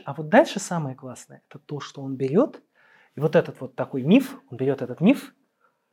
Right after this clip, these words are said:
это миф, а, потому что это не совсем история, да, на самом деле в истории, может быть, было и не так.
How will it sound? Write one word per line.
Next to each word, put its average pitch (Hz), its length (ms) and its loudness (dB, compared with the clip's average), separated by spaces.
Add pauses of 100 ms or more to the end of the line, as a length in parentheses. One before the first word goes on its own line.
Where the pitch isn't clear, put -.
(160)
это 156 200 0
миф, 196 440 0 (160)
а, 151 260 -8
потому 139 220 -4
что - 180 -8
это 135 140 -8
не 135 80 -6
совсем 156 280 -2
история, 139 440 2
да, 143 160 -8
на 127 120 -8
самом 156 180 -8
деле 143 100 -8
в - 20 -10
истории, 180 220 4
может 175 320 0
быть, 156 100 -4
было 170 240 -2
и 170 140 -8
не 170 140 -6
так. - 380 -4